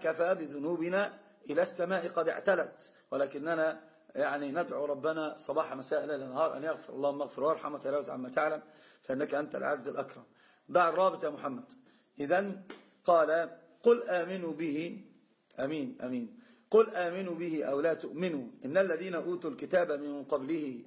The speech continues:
إذا يتلى عليهم يخرون للأذقان سجدا". "قل آمنوا به". نعم. إيش أنا قلت؟ "إن الذين أوتوا العلم من قبله". قلت إيش؟ العلم؟ نعم.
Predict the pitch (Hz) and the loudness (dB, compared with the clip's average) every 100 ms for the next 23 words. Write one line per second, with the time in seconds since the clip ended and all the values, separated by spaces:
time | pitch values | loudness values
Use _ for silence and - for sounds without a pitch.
0 | - 131 139 185 151 143 139 151 151 135 | -6 -2 0 0 0 0 0 -2 -2 -4
1 | 135 143 131 156 143 135 127 131 117 160 | -6 -6 -6 -4 -4 -6 -6 -6 2 2
2 | 143 135 156 131 117 113 - - - _ | 2 -2 -8 -8 -8 -12 -16 -20 -20 _
3 | - 226 247 - 160 170 175 147 180 226 | 4 4 4 0 0 0 -4 -4 -4 -4
4 | 262 - - - - _ - _ _ _ | -6 -16 -20 -20 -20 _ -20 _ _ _
5 | _ _ _ 117 110 127 180 _ _ _ | _ _ _ -20 -18 -18 -20 _ _ _
6 | _ _ _ _ _ _ _ _ - 131 | _ _ _ _ _ _ _ _ -16 -16
7 | - 120 120 123 113 - _ _ _ 131 | -14 -12 -12 -12 -14 -18 _ _ _ -8
8 | 135 135 156 151 156 139 151 151 160 170 | -6 -4 -4 -4 -4 -2 -2 -2 -4 -4
9 | 160 196 - - _ _ _ _ _ _ | -4 -6 -10 -20 _ _ _ _ _ _
10 | _ _ _ _ _ _ - 120 139 135 | _ _ _ _ _ _ -18 -14 -12 -12
11 | - _ _ _ _ _ _ _ _ - | -16 _ _ _ _ _ _ _ _ -20
12 | - 117 135 175 - - 110 - | -12 -4 -4 -6 -14 -16 -16 -16